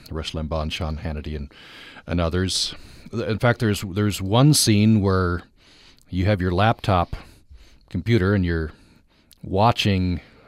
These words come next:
I don't know, somebody, you know, deny climate change, and you're your frustration level is, is rising.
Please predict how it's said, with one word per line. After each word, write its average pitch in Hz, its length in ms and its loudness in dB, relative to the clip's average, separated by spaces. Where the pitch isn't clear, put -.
I 85 100 -4
don't 98 120 -2
know, 85 240 -4
somebody, 98 420 0
you 92 120 -2
know, 85 140 -4
deny 87 380 -4
climate 85 260 -6
change, 92 280 -4
and 85 100 -2
you're 87 220 -2
your 82 160 -4
frustration 95 520 0
level 82 220 -2
is, - 140 -10
is 90 180 -8
rising. 87 360 -4